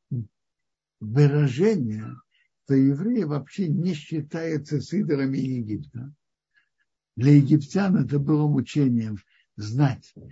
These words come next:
что их идолы привязаны к евреям, и они как бы в плену, их вот-вот зарежут. Для них это было оскорбление, оскорбление и-, их идолов.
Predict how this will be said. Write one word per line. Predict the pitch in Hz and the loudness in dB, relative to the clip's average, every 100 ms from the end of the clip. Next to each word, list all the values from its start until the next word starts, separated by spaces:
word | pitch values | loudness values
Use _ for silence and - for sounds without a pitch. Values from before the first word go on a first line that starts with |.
| - _ | -20 _
что | - - 143 | -20 0 4
их | 143 170 - - | 4 4 0 -2
идолы | 165 147 135 131 | 0 0 -2 -4
привязаны | - 123 123 123 113 113 117 120 | -2 -2 0 0 -2 -4 -6 -6
к | - | -6
евреям, | 113 117 113 117 123 131 117 | -2 0 2 2 2 0 -2
и | |
они | 139 139 | -2 -2
как | 139 147 | -2 0
бы | 147 151 | 0 -2
в | 147 | -2
плену, | 147 147 147 151 147 139 _ - | 0 0 0 0 -2 -4 _ -20
их | - 151 170 110 | -4 4 6 6
вот-вот | 139 165 156 147 160 123 | 4 4 2 2 2 2
зарежут. | 139 127 117 98 85 _ _ _ _ _ _ _ _ _ | 0 0 0 -4 -14 _ _ _ _ _ _ _ _ _
Для | 120 143 | -2 2
них | 175 220 | 2 2
это | 180 - | 0 0
было | 147 123 180 143 123 117 _ | -2 -2 -2 -2 -6 -10 _
оскорбление, | - 147 - 143 147 147 170 156 147 131 - _ - | -6 -6 -2 2 4 6 6 6 4 2 -4 _ -4
оскорбление | 151 147 151 160 147 170 185 156 156 135 131 _ _ _ - | -2 0 0 2 6 6 6 4 2 2 -2 _ _ _ -10
и-, | 156 - _ | -10 -10 _
их | 147 147 131 | 2 2 0
идолов. | 98 95 90 | -12 -16 -20